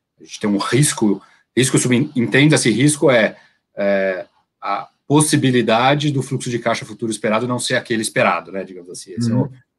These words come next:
Speaker 1: nosso entendimento de risco quando eu tô falando de rendimento. Eu acho que o risco é um risco inferior a outros por essa diversificação, tanto de tipo de ativos quanto de tipos de inquilinos, né? Tipo de inquilino quer dizer os setores de atuação, ao mesmo tempo tem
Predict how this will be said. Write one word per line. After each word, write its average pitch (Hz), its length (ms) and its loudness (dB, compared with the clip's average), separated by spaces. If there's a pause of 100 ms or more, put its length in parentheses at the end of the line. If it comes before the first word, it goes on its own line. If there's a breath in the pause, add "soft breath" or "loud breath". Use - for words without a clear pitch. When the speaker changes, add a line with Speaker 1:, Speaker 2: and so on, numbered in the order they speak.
Speaker 1:
nosso 101 160 -4
entendimento 101 420 0
de 113 120 0
risco 104 360 0
quando 113 160 -2
eu 107 40 -6
tô - 80 -12
falando 113 200 -2
de 107 40 -2
rendimento. 110 420 0 (580 soft breath)
Eu 95 100 -2
acho 90 220 -2
que 113 80 0
o 104 160 2
risco 98 420 -2
é - 20 4
um 135 60 4
risco 120 260 0
inferior 131 500 6
a 151 60 6
outros 113 480 0 (340 soft breath)
por 160 160 6
essa 156 160 4
diversificação, 165 640 0
tanto 98 240 -16
de 98 120 -10
tipo 101 180 -14
de 101 80 -6
ativos 120 380 -6
quanto 135 260 -6
de 147 300 -4 (260 loud breath)
tipos 139 320 0
de 127 80 0
inquilinos, 117 440 2
né? 87 180 -8 (120)
Tipo 107 200 -2
de 110 80 0
inquilino 139 240 0
quer 165 80 2
dizer 123 100 2
os 101 100 2
setores 151 280 2
de 160 80 2
atuação, 165 360 2
ao 98 40 -4
mesmo 98 200 -4
tempo 110 200 -4
tem 110 260 -2